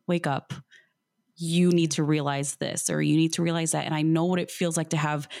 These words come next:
such good support and have that love around you and that, you know, safety net of others and the connections you make with other people that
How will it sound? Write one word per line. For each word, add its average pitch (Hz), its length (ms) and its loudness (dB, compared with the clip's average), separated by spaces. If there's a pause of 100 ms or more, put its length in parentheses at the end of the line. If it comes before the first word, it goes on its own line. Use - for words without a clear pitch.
(100)
such - 380 -4
good 185 200 -2
support 175 760 0
and 180 140 2
have 165 220 -2
that 170 180 -6
love 156 340 2
around 226 420 2
you 254 280 4
and 185 160 2
that, 165 300 -4 (480)
you 208 100 2
know, 160 300 2
safety 185 680 0
net 302 380 4
of 175 220 -2
others 196 440 0
and 175 80 4
the 156 60 0
connections 165 640 2
you 185 80 2
make 165 160 0
with 165 80 -2
other 160 160 -2
people 196 380 -2
that 175 340 -4